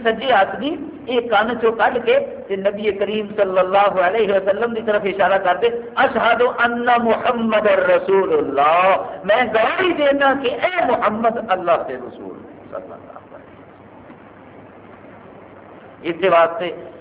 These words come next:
آپ کی وفات تو بعد آپ جس ویلے وصال باللہ ہو گئے تے حضرت بلال نے اذان دینا چھڈ دتی۔ ایک دن دوستاں نے پکڑیا، مجبور کیتا کہ بڑی مدت ہو گئی ہے تہاڈی اذان نہیں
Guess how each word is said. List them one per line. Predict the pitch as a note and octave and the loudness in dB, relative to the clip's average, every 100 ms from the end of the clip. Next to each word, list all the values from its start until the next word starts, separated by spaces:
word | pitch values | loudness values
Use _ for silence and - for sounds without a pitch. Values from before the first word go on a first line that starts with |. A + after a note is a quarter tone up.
| - - | -20 -6
آپ | D3+ E3 F3 - | 0 2 2 -4
کی | E3+ | -4
وفات | D#3+ D#3+ F#3 A3+ A#3 | -2 0 2 0 0
تو | F3+ | 0
بعد | D#3+ D#3 C3+ - - - | 4 4 2 -6 -16 -4
آپ | D3 D3+ D3+ | 0 0 -4
جس | D3+ | -8
ویلے | D3+ D3+ | -4 -2
وصال | D3 D3 D3+ D#3+ | 0 2 4 2
باللہ | C#3 C#3 E3+ | 0 -2 2
ہو | C#4 F#3 D#3 | 4 4 2
گئے | E3+ - - - - - - - - - - | 2 0 -6 -14 -18 -20 -20 -20 -20 -20 -6
تے | D3+ | -2
حضرت | D#3 D#3 D#3+ D#3+ | 0 0 0 -2
بلال | D#3 D#3 E3+ F3 | 0 2 2 2
نے | F3 D#3+ | -4 -4
اذان | D3+ D3 D#3 D3+ | -4 0 0 0
دینا | C#3+ C3+ C3+ | -4 -8 -10
چھڈ | C#3 A2+ | -10 -12
دتی۔ | - - - - - - - - - - - - - - - - - - | -14 -20 -20 -20 -20 -20 -20 -20 -20 -20 -20 -20 -20 -20 -20 -20 -20 -12
ایک | - D3 D3 | -8 -6 -2
دن | D3+ C#3+ | -2 2
دوستاں | D3 D3+ D3+ D#3+ | 2 2 0 -2
نے | D3 | 0
پکڑیا، | D3+ D#3 E3+ E3+ E3 D#3+ | -2 -2 0 0 0 -6
مجبور | E3+ - C4+ D4 - | -10 -4 -2 -2 -2
کیتا | G3+ - G3 F#3+ - - - - - - | -4 2 2 2 -6 -16 -18 -20 -16 -10
کہ | |
بڑی | E3 F3+ G3 | -4 -2 -4
مدت | - E3 - C#4+ C4+ | -6 -6 -2 0 2
ہو | F3 D#3 | 2 0
گئی | F3+ F3+ | -2 -4
ہے | |
تہاڈی | F3+ F3 C3 E3 | -2 0 0 0
اذان | D#3 D#3 G3 G3 | 0 2 0 -2
نہیں | F#3+ | -6